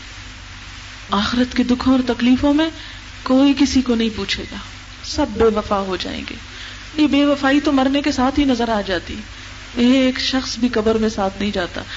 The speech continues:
ہائے میری اماں اکیلی کیسے رہے گی؟ دنیا میں تو پھر بھی ترس کھا لیتے نا، ہائے میری ماں اکیلی ہے، میں اس کے پاس رہ لوں،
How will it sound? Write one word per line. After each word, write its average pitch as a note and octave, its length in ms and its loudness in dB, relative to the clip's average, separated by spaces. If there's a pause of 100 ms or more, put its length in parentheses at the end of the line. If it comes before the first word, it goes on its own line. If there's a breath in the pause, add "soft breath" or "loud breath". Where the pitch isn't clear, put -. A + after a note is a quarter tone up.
(200 loud breath)
ہائے A3+ 180 4
میری A#3 260 6
اماں G#3 280 2
اکیلی G3+ 300 -2
کیسے G#3+ 320 -4
رہے F#3 220 -4
گی؟ - 60 -12 (480 loud breath)
دنیا B3+ 240 6
میں C4 100 4
تو C4 80 0
پھر C#4 140 4
بھی C4+ 140 4
ترس A#3+ 260 -2
کھا A3 180 0
لیتے G3 260 0
نا، G#3+ 120 -2 (300 loud breath)
ہائے B3+ 120 4
میری C4 240 6
ماں B3 180 4
اکیلی A3+ 400 2
ہے، A3 80 2
میں G#3+ 120 0
اس G#3+ 140 -2
کے A3+ 80 -2
پاس F#3+ 260 0
رہ F3+ 140 0
لوں، E3+ 140 -2